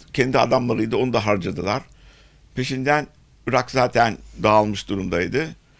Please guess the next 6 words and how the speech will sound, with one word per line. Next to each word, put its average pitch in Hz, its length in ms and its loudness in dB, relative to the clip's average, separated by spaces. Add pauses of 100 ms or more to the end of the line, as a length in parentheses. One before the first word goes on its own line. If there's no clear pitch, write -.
(380)
E, 98 320 0
sıra 143 480 0
Suriye'ye 123 520 2
geldi. 78 420 -2 (840)
Suriye'de 127 520 -4
de 156 120 -6